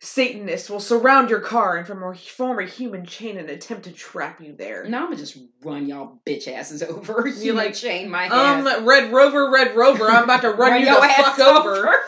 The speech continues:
Speaker 2: over.
Speaker 1: <laughs> The truth. Stanford Road is a twisting road with a steep incline. At the top of the hill, there's a sudden drop down the other side. Motorists looking for a cheap thrill began driving up the Stanford Road at very high rates of speed.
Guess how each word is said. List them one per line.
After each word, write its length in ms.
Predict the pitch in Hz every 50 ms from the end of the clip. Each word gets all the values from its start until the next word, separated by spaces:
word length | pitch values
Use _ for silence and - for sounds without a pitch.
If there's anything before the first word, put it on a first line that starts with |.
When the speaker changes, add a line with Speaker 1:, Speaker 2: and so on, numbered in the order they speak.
| - - - - - - -
Speaker 2:
over. 640 | - 381 - - - - 285 269 - - - 302 - -
Speaker 1:
<laughs> 60 | - - _ _ - - - _ _ _ _ _ _ -
The 140 | 185 185 185
truth. 400 | 180 - 196 175 165 165 - _ _ _ _ _ - - - _ _
Stanford 500 | _ - - 277 294 330 320 381 349 277 240
Road 180 | 240 233 233
is 120 | 226 220 208
a 40 | 196
twisting 480 | - - 233 240 240 - 262 247 233 208
road 260 | 190 190 185 185 180
with 120 | 175 165
a 60 | 175
steep 380 | 170 - - - 214 208 214 202 -
incline. 600 | 175 185 185 190 180 - 185 165 151 139 135 143
At 80 | 170 165
the 60 | 180
top 260 | - 233 226 226 226
of 60 | 233 226
the 80 | 240
hill, 260 | 214 214 208 202 202 196
there's 200 | 196 185 180 175
a 60 | 175
sudden 360 | 170 - 226 226 220 220 208
drop 340 | 175 185 185 170 151 - -
down 240 | 185 175 170 170 170
the 80 | 165
other 160 | 160 156 170
side. 460 | 180 - 240 240 202 156 127 - 175 190
Motorists 440 | 202 214 214 233 240 247 240 247
looking 280 | - 214 208 214 208 208
for 160 | - 196 175
a 80 | 180 175
cheap 340 | - - 233 233 226 - _
thrill 320 | 202 196 185 175 170 170
began 300 | 175 185 180 180 180 175
driving 420 | 175 196 190 185 185 196 185 170
up 100 | 170 175
the 60 | - 190
Stanford 460 | - - 196 196 196 190 - 202 190
Road 200 | 190 180 180 175
at 100 | 175 165
very 220 | 180 175 170 175 190
high 160 | 180 175 175
rates 320 | 170 165 151 160 160 -
of 140 | 170 165 170
speed. 600 | - - - - 175 165 147 139 127 160 180 180